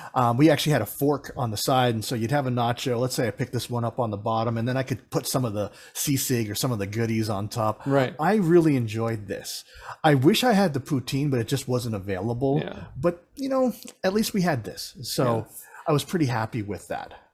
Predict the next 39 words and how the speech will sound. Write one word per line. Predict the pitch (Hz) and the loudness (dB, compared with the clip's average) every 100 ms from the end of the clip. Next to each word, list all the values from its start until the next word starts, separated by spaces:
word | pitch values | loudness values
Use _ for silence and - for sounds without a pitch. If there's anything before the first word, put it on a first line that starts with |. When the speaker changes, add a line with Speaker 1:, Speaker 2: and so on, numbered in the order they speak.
| _ | _
Speaker 2:
I, | 170 | -2
Speaker 1:
Yeah. | 185 | 2
Speaker 2:
it, | 196 196 | 2 2
it | 127 | 2
tasted | - 220 220 254 147 | 6 6 6 2 6
good. | 131 131 - | 6 4 2
My | 175 269 | 4 4
only | 285 - | 4 2
issue | 131 131 131 | 0 0 0
was | 110 90 - - - - - 131 | 0 0 -4 -10 -12 -16 -14 -6
that | 156 | -2
they | 165 | -2
heated | - 233 233 185 | -2 -2 -2 2
the | 165 | 0
sisig | 143 - 160 - 147 127 | 2 2 2 4 2 2
in | 127 | 0
a | 120 | 2
microwave. | 113 117 123 - 110 - _ _ _ - - - _ | 2 0 -2 -6 -6 -12 _ _ _ -20 -20 -20 _
Um, | 120 117 110 110 117 127 - | 2 2 2 -2 -8 -12 -10
yeah, | - 135 110 - | 0 2 2 0
instead | 120 - 165 | -4 2 2
of, | 143 | 2
like, | |
in | 139 120 - 131 | -2 -2 -4 -8
a, | - | -4
in | 123 | -4
a | 117 | -4
frying | - 120 127 120 | 2 2 2 -2
pan, | 123 120 | -2 0
like, | 117 98 - - - _ _ - | 0 -4 -14 -20 -20 _ _ 0
they, | 151 160 | 2 6
they | 165 | 4
do | 151 208 | 6 4
sell | - 220 | 6 6
barbecue | 156 156 156 165 180 | 8 6 6 2 4
there | 143 131 135 156 - _ _ _ - | 6 6 4 -2 -10 _ _ _ 0
at, | 120 - | 0 2
at | 123 127 | 2 2
this, | 117 - | -2 -4